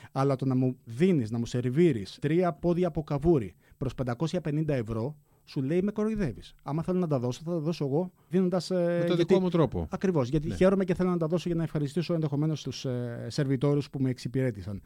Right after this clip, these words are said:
Speaker 1: Αλλά όχι να τα δώσω επειδή εσύ με κοροϊδεύεις και μου τα πουλάς, ε, τόσο πολύ. Αυτό σιγά σιγά αρχίζει προς τα έξω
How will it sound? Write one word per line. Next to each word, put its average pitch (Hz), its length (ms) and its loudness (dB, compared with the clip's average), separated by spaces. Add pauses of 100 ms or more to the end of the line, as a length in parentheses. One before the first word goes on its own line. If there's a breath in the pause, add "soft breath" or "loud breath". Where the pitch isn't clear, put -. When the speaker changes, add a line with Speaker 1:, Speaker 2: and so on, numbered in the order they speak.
(180 loud breath)
Speaker 1:
Αλλά 131 260 -2
όχι 175 180 2
να 170 100 0
τα 147 120 0
δώσω 170 280 -4
επειδή 165 400 0 (300 soft breath)
εσύ - 260 -6
με 165 100 0
κοροϊδεύεις 151 480 -2
και - 80 -8
μου 151 80 -4
τα 139 100 -8
πουλάς, 147 340 -6
ε, 127 460 -2
τόσο 131 220 -4
πολύ. 120 320 -2 (640 loud breath)
Αυτό 123 340 -2
σιγά 151 240 0
σιγά 131 560 -2 (100)
αρχίζει 147 460 0
προς 151 220 -4
τα 135 100 -2
έξω 127 560 -2